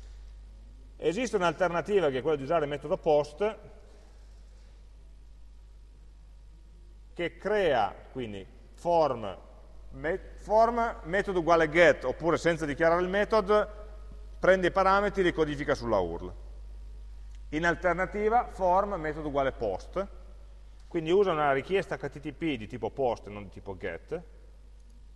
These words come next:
per cui se io ricarico questo form, questa pagina, credo di averla salvata, vero? Sì. E ri-, invio nuovamente questo form,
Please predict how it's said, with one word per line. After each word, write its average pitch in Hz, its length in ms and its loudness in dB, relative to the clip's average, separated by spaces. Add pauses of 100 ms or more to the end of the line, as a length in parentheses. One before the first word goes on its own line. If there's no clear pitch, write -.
(140)
per 117 160 -12
cui 143 140 -6
se 123 140 -8
io 160 180 -2
ricarico 131 480 -2
questo 127 280 -6
form, 92 580 -6 (1800)
questa 98 260 -14
pagina, 87 440 -4 (160)
credo 98 300 -10
di 90 180 -12 (200)
averla 98 440 -8 (800)
salvata, 87 540 -12
vero? 113 260 -10 (460)
Sì. - 180 -18 (1700)
E 156 160 0
ri-, 175 280 -4 (140)
invio 175 320 0
nuovamente 165 600 2
questo 143 260 -2
form, 196 580 0